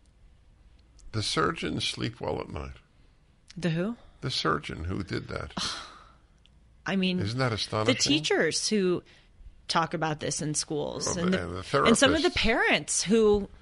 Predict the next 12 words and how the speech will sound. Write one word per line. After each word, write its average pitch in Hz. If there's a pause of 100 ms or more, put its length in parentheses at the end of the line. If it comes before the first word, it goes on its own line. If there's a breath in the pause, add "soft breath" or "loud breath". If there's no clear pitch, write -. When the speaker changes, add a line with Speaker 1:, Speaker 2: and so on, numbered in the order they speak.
(260 soft breath)
Speaker 1:
Well, 120
the 113
parents, 175
yes. 113 (100)
Some 160
of 165
the 175
parents 104 (240)
are 98
just 90
brainwashed, 101 (240)
uh, 76